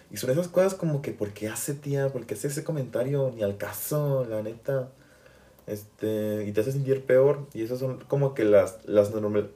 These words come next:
las normalizaciones que tenemos hoy en día en nuestra familia, que debemos aceptar esos comentarios. Y ahí va otra vez el decir no. O sea,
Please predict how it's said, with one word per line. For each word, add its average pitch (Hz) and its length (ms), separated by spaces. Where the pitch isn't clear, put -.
las 101 260
normalizaciones 104 680
que 110 80
tenemos 101 440
hoy 110 80
en 104 100
día 107 100
en 107 40
nuestra 110 220
familia, 98 440
que 98 380
debemos 107 840
aceptar - 720
esos 113 280
comentarios. - 640
Y 107 160
ahí 101 140
va 104 180
otra 104 240
vez 101 120
el 101 100
decir 101 460
no. 87 300
O 90 120
sea, 92 420